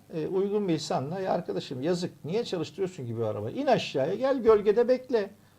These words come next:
Yani yazık günah değil mi? Kendi araban olsa bunu yapabilecek misin? Ama maalesef belediyenin arabası, işte müdürlüğün arabası, kamunun arabasıyla, e, ha, makam arabaları çok mu farklı? Vallahi bundan bir farkı yok.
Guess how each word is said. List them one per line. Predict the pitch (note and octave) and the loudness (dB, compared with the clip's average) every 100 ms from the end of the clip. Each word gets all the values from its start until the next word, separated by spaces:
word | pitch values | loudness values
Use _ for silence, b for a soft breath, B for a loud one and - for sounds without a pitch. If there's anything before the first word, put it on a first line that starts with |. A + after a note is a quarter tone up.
| b b _ - | b b _ -8
Yani | C#3 D3 | -2 2
yazık | D#3 D3+ | 2 2
günah | D#3+ E3+ E3 | -2 -2 -2
değil | C4 C4 | -4 -4
mi? | D3+ | 2
Kendi | G#3 A3+ B3 | 6 6 8
araban | A#3+ A3 | 8 6
olsa | G3+ F#3 F#3+ | 4 0 -2
bunu | F3 | -2
yapabilecek | E3+ E3 D#3 D#3 C4+ D#3 | 0 0 -2 -4 -8 -8
misin? | A#2+ - - _ _ _ _ | -10 -12 -20 _ _ _ _
Ama | - F#3 G#3 | -6 -2 0
maalesef | A3+ C3 A2+ G#3+ G#3 - b b b b - | 0 0 -2 -4 -6 -12 b b b b 2
belediyenin | G#3 F3 D#3+ D#3+ | 4 4 2 0
arabası, | B2 G#2 G2 - F3+ | 0 -2 -4 -8 -8
işte | F3 - D#3+ F2 - A#2+ A#2+ A2+ C#3 | -8 -6 -4 -4 -6 -12 -14 -12 -2
müdürlüğün | D#3+ F#3 G3 G3 F#3+ | 0 4 6 6 6
arabası, | D3 A2 G#2 - F3+ | 4 4 -2 -6 -10
kamunun | - G3+ G3+ F3 | -4 -2 0 0
arabasıyla, | C#3 B2 A2+ - A2 A2 F#3 A#3 b b b b b | 2 2 0 -4 -6 -4 -4 -6 b b b b b
e, | B2 A2+ A#2 | -6 -4 -4
ha, | C3 F#3+ | 2 4
makam | F3 G3 A#3 | 4 2 4
arabaları | A3+ G#3+ G3+ G3+ F#3 | 6 8 8 6 2
çok | G#3+ E3+ | 0 0
mu | - | -6
farklı? | - G2+ - F#3+ | -4 -4 -4 -2
Vallahi | E3+ F3+ F3+ | 0 0 0
bundan | F3+ F3+ G#3 F#3+ | -2 -4 -4 -6
bir | F3 | -6
farkı | F3 C#3+ - | -2 -2 -2
yok. | G#2+ | -8